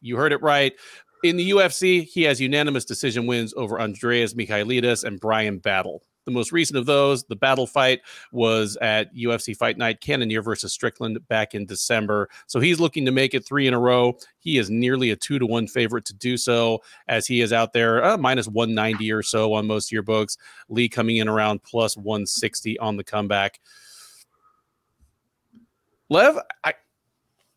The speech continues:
it's surprising to me that Kevin Lee is still just thirty years old. It just feels like he's been around so long, and he's been through the entire life cycle of a U F C fighter, like, prospect, contender,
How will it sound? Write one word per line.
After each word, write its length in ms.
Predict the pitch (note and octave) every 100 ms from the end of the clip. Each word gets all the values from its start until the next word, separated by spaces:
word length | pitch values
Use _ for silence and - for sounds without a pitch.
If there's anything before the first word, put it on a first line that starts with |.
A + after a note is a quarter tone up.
| _ _ -
it's 180 | G3 -
surprising 500 | G3 F#3 F#3 F#3+ F#3
to 80 |
me 140 | F3 D#3+
that 240 | D3+ D3
Kevin 300 | D#3 C#3+ C#3
Lee 100 | C#3
is 100 | A#2
still 220 | - B2+
just 220 | A#2+ A#2 -
thirty 220 | A2+ A2+
years 220 | A2 G#2
old. 220 | G#2 G2+
It 40 | A#2
just 180 | B2
feels 220 | - C#3 C3
like 120 | B2
he's 140 | A#2
been 160 | C3 B2
around 420 | B2 A#2+ A#2+ A#2 - -
so 220 | - B2+
long, 300 | A#2+ A#2+ A#2
and 80 | A#2
he's 140 | G#2
been 200 | B2 A#2+
through 120 | A#2
the 120 | A#2
entire 440 | A2 B2+ B2+ B2 A2+ - -
life 340 | A#2 B2 B2+
cycle 580 | - C#3+ B2 C3 A2+ A#2
of 220 | B2+ A2 A#2
a 80 | C3
U 240 | A2+ A#2+
F 120 | A#2+ -
C 160 | B2
fighter, 360 | A#2 B2 A2+ G#2+
like, 200 | G#2+ G#2+ _ _ _ _
prospect, 680 | C#3 B2 B2 - A#2+ A2+ - - _ _
contender, 880 | C3+ A2+ C#3 B2 A#2+ A#2 A2+ A2